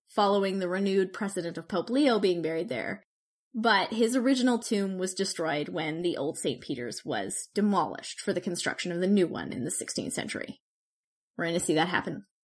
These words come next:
a lot to the popes that we're coming up to. After he died, the Roman prefect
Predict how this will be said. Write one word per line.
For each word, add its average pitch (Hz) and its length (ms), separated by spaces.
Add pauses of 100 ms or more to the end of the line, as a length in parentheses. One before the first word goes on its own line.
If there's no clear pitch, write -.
(140)
a - 100
lot - 400 (240)
to - 100
the 185 60
popes - 300
that - 120
we're 196 80
coming 50 320
up - 120
to. - 260 (840)
After 359 360
he 294 280
died, 269 680 (640)
the 233 400
Roman 427 680
prefect 311 540